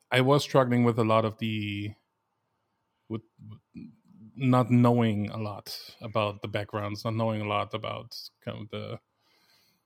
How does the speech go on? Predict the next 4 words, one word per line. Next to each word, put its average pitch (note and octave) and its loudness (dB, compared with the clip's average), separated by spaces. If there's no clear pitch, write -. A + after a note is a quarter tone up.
the, G#2 -4
the C3 -6
cultural G#2+ -4
backgrounds A2+ 0